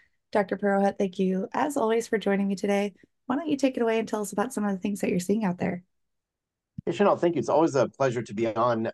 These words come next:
Speaker 2: It's such a wonderful podcast series you guys do with such a wide reach. And so thank you again for having me.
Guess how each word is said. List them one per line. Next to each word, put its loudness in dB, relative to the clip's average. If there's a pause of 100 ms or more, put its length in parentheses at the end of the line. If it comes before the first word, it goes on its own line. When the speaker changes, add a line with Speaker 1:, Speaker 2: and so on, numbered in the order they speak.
Speaker 2:
It's -6
such 0
a 4
wonderful 4 (440)
podcast 2
series 2
you 4
guys 4
do 4
with 0
such 0
a 4
wide 2
reach. -4 (280)
And -6
so 0
thank 2
you 4
again 4
for -2
having 2
me. -2